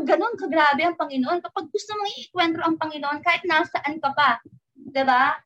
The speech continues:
Siguradong maiikwentro mo ang Panginoon. Di ba? Kahit hindi ikaw yung punteriya talaga niya. Pero kapag meron kang in-, desperado, no? Meron kang desperate talaga, "Lord, gusto ko yung makilala, gusto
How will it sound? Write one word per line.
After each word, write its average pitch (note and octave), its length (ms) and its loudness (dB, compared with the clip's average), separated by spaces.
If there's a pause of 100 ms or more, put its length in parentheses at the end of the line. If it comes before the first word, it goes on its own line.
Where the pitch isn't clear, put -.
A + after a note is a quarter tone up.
(220)
Siguradong D#4 960 -2
maiikwentro C4+ 720 -4
mo B3+ 160 0
ang A#3+ 80 -4
Panginoon. A3+ 540 -8 (760)
Di A3+ 80 -6
ba? A#3+ 240 2
Kahit D#4+ 160 0
hindi E4 240 -2 (160)
ikaw E4+ 160 2
yung D#4 480 -8
punteriya C#4 480 0
talaga C4 320 0
niya. B3 320 2 (240)
Pero B3 160 0
kapag C4+ 480 4 (560)
meron D#4 400 4
kang D#4 240 -2
in-, C4+ 240 -8
desperado, C4 960 0 (400)
no? B3+ 320 2
Meron C#4 320 2
kang D4 160 -2
desperate C#4 560 -2
talaga, B3+ 320 -2
"Lord, D#4 240 0
gusto F#4+ 240 -6
ko - 80 -10
yung D4+ 80 -8
makilala, C#4+ 560 -2
gusto C#4 240 -14